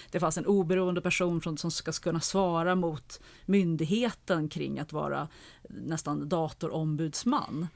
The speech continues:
Alltså det finns ju jättemycket bredare arsenal i portföljen av vad man skulle kunna göra för att åstadkomma det här som du beskriver, det vill säga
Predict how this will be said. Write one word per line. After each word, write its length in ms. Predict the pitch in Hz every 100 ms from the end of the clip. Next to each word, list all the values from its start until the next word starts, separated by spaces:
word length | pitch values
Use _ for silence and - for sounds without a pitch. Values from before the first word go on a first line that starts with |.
| - - -
Alltså 140 | 202 240
det 60 |
finns 260 | 262 294 285
ju 140 | 285 247
jättemycket 720 | - - - 277 349 - 269
bredare 440 | 233 269 214 190 -
arsenal 540 | 170 - 196 180 180
i 20 |
portföljen 760 | 170 - - 311 302 196 151 147
av 260 | 160 156 156
vad 160 | 180
man 220 | 175 180
skulle 520 | 165 - 277 202 240 311
kunna 360 | - 208 165
göra 220 | 165 151
för 100 | 151
att 80 | 170 -
åstadkomma 720 | 220 156 - 220 - 320 240
det 60 |
här 180 | 170 147
som 180 | - 151
du 180 | 147 147
beskriver, 420 | 175 - 311 214
det 60 | 139
vill 120 | 165
säga 220 | 175 151